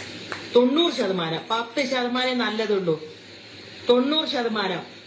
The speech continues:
ഉ-, ഉസ്താദ്മാരെ ക്ലാസ് എടുക്കാൻ വേണ്ടിയിട്ട് ഇങ്ങ് വിളിക്കും. എന്തിനാന്നറിയോ?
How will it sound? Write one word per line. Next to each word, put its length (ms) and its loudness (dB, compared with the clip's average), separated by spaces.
ഉ-, 160 6
ഉസ്താദ്മാരെ 720 0
ക്ലാസ് 320 -2
എടുക്കാൻ 300 -2
വേണ്ടിയിട്ട് 320 2
ഇങ്ങ് 140 2
വിളിക്കും. 520 0
എന്തിനാന്നറിയോ? 640 2